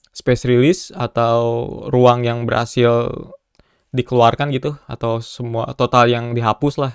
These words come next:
simpelnya. Sekitar segini, nol koma tujuh enam giga. Kayak gitu. Jadi,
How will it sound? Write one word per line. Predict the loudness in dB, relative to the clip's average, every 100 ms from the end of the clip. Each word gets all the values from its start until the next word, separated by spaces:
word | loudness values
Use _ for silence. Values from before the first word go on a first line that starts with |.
| _
simpelnya. | -14 -10 -8 -8 -12 _ _ _
Sekitar | -10 -2 0 0
segini, | 2 0 0
nol | -2
koma | -4 -4
tujuh | -4 -4
enam | -6 -6 -6
giga. | -8 -10 -12 _ _ _ _ _ _ _ _
Kayak | -6 -2 -2
gitu. | 0 0 -2 -8 _ _ _ _ _
Jadi, | -2 2 4 4 2 -2